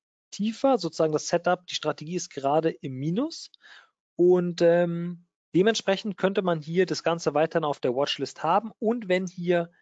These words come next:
Musik in die Sache reinkommt, könnte man hier immer noch dieses Setup sozusagen handeln. Eine ähnliche, ähm,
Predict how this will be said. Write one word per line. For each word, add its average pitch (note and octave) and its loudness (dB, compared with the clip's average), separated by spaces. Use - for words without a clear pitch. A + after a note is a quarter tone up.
Musik D3 -6
in F#3 -4
die D3+ -4
Sache D3 0
reinkommt, E3+ -2
könnte D#3+ -2
man D3 -2
hier C#3 -4
immer C3+ -4
noch C#3 -2
dieses - -14
Setup A#2+ -6
sozusagen A#2+ -6
handeln. D#3+ -2
Eine D3+ -12
ähnliche, F#3+ 4
ähm, D#3+ -2